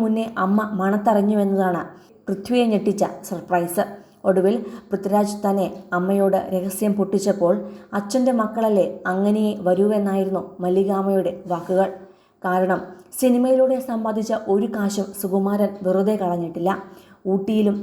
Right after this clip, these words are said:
തിരുവനന്തപുരത്തും എല്ലാമായി സ്ഥലങ്ങളും വീടുകളുമെല്ലാം വാങ്ങിയിട്ടു. തിരുവനന്തപുരം വട്ടിയൂർക്കാവിൽ സുകുമാരൻ മല്ലികയ്ക്കായി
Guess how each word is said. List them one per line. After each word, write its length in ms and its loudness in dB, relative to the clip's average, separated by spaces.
തിരുവനന്തപുരത്തും 760 0
എല്ലാമായി 440 2
സ്ഥലങ്ങളും 560 0
വീടുകളുമെല്ലാം 760 2
വാങ്ങിയിട്ടു. 500 -4
തിരുവനന്തപുരം 520 4
വട്ടിയൂർക്കാവിൽ 680 0
സുകുമാരൻ 500 2
മല്ലികയ്ക്കായി 560 2